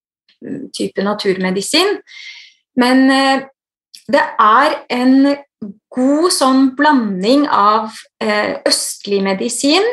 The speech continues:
hvor man tar utgangspunkt i mye gammel kunnskap, eh, og, og det er også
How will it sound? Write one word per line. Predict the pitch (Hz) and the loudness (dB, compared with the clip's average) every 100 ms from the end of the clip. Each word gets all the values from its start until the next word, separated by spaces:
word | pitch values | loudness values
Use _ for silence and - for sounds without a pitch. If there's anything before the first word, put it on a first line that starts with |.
| 453 - | -6 -4
hvor | 254 247 | 0 2
man | 247 | 2
tar | 247 233 240 | 0 0 2
utgangspunkt | 262 262 208 - 196 - - 262 302 330 | 0 -2 -4 -6 -8 -8 -2 0 0 0
i | |
mye | 302 262 220 | 2 2 2
gammel | 220 247 202 196 208 | 0 0 0 -4 -6
kunnskap, | 247 208 190 - - 196 208 - _ - - _ _ - - - - _ _ - | -6 -6 -6 -6 -2 0 0 -4 _ -20 -20 _ _ -20 -20 -20 -20 _ _ -4
eh, | 220 214 220 220 220 247 254 269 _ _ _ _ _ _ | 0 0 -2 -4 -6 -8 -10 -14 _ _ _ _ _ _
og, | - 220 240 - | 0 2 0 0
og | 240 240 | 0 2
det | |
er | 294 - | 2 0
også | - - 262 | -6 -4 0